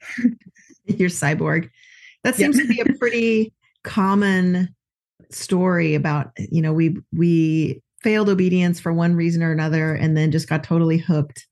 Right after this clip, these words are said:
Speaker 2: in agility.
Speaker 1: Yeah, and it was back in the day as well where obedience was still quite far behind agility. So it was still quite old school. He was quite a soft boy. Um, like, we still competed in rally and obedience and tricks and everything that we could.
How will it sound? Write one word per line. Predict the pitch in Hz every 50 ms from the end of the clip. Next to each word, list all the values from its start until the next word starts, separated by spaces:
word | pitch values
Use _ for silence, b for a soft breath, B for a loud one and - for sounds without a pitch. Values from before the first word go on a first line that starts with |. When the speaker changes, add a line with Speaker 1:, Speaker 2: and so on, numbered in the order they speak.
| _ _
Speaker 2:
in | - 175 156
agility. | 147 135 143 139 135 139 - - - 151 - - _ _ _ _ _ - _ _ _ _ _ _ _ _ _ _ _ _ _ _ _ _ _ _ _ _ -
Speaker 1:
Yeah, | 220 240 233 220 214 214 226
and | - 269
it | 294
was | 294 294
back | 294 277 339 -
in | 427 415
the | 392
day | 277 247 233 233
as | 262 226
well | 214 208 214 208 208 202
where | 202 202 202 202 196 196 196 196 - - _ _ _ _ _ _ _ -
obedience | 240 233 202 202 214 220 226 233 - 247 240
was | 269 247 240
still | - - 226 214 208
quite | 208 220 196 - -
far | - 202 202
behind | 190 190 196 - 196 190 190 190 190 -
agility. | - 196 165 - 180 180 180 185 180 185
So | 185 - - - 196 185 185 185 190 -
it | - 202
was | 208 202 -
still | - - - - 277 285
quite | 294 339 294 - -
old | 190 180 185 190
school. | - - 185 180 180 208
He | 202 240
was | 226 226 233
quite | - 247 233 254
a | 277
soft | - 233 214 214 - - - - _
boy. | 185 180 185 185 185 196 190 B B B B B B B -
Um, | 208 208 208 202 202 -
like, | - 262 - 302 320 -
we | 294 330
still | 330 - 381 349
competed | 349 349 294 294 262 240 233 226
in | 220 220 208 190
rally | 196 202 208 214 208 196 - _ _ _ -
and | 202 202 202
obedience | 190 180 185 185 185 190 185 185 175 - - 214
and | 196 196
tricks | 190 - 175 - - -
and | 214 202
everything | 185 214 208 202 190
that | 170
we | - 190
could. | - - 208 175 180